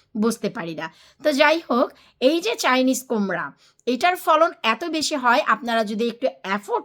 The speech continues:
না দেন, তারপরেও এতে ফলন আপনারা অনায়াসে পাবেন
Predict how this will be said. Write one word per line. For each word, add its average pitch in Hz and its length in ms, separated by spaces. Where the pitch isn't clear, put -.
না 214 260
দেন, 180 260
তারপরেও 330 540
এতে 262 240
ফলন 190 320
আপনারা 226 440
অনায়াসে 190 460
পাবেন 131 320